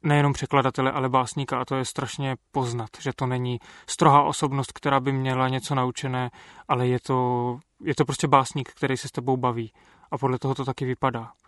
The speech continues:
Čili se dotýkáš jako života celou dobu při tom studiu. To je strašně důležitý. Není to abstraktní nějaká věda o rozhlase,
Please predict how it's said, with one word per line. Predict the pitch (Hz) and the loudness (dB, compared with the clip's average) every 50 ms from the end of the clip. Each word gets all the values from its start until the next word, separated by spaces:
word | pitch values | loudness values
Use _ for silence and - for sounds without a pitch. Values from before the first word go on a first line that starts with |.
| _ _ _ _ _ - | _ _ _ _ _ 2
Čili | 160 151 135 | 4 4 6
se | - 165 | 6 6
dotýkáš | 156 147 - - 147 - 151 147 135 - | 4 6 4 2 0 0 0 0 0 0
jako | 151 - - 143 | -2 -2 -2 -2
života | 131 139 127 135 127 - 120 | -2 0 -2 -2 -4 -4 -6
celou | - - 131 127 123 | -4 -4 -2 -2 -2
dobu | 123 120 123 | -4 -6 -8
při | 117 - - 135 | -10 -10 -8 -6
tom | - 127 117 | -4 -6 -6
studiu. | - - - 131 123 123 120 117 - _ _ | -4 -4 -4 -2 -2 -2 -4 -6 -8 _ _
To | - 143 | -4 -2
je | 127 | -2
strašně | - - 139 120 - 143 135 | -2 -4 -4 -2 -2 0 0
důležitý. | 135 131 139 131 120 120 - 131 | 2 0 0 0 -2 -4 -4 -4
Není | 127 127 131 135 | -2 -2 -2 0
to | 135 143 - | 0 0 0
abstraktní | 143 - - - - - 156 131 - - - - 139 127 127 123 - | -2 -2 -4 -4 2 4 4 4 2 0 -4 -4 -2 -2 -2 -2 -2
nějaká | 123 127 123 120 - 135 123 | -2 -2 -2 0 2 2 2
věda | 123 113 127 127 127 127 131 123 120 - - - - - - | 2 2 2 2 4 4 4 2 2 0 -4 -14 -20 -12 -2
o | - 147 139 | 2 4 4
rozhlase, | 143 139 117 127 127 135 123 - - - 131 123 123 | 4 4 2 2 0 0 0 0 -2 -4 -4 -4 -4